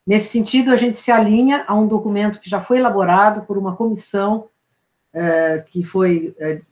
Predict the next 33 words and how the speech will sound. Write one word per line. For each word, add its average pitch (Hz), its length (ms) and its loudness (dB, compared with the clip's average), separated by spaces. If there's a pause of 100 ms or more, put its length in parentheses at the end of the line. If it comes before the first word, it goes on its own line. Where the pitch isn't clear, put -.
(140)
eh, 156 160 -10
oriunda, 214 580 6
né, 214 220 2
da 190 140 -2
congregação 185 760 -4
da 214 200 2
Faculdade 185 400 -4
de - 80 -18
Filosofia, 170 520 -4
Ciências 185 460 -6
e 202 40 -4
Letras, 254 680 0 (560)
eh, 190 180 0
na 202 180 2
mesma 233 380 2
direção. 220 560 0 (640)
Nós 185 160 -4
queremos 226 260 0
dizer 202 220 -2
também 196 280 -2
pra 202 120 0
vocês 247 420 0
que 247 100 -10
vai 240 240 0
ter 226 140 -2
amanhã 220 380 0
na 240 120 2
Faculdade 196 440 -4
de 175 80 -14
Filosofia, 226 560 -4
às 247 60 -6
cinco 285 340 -2
horas, 220 520 2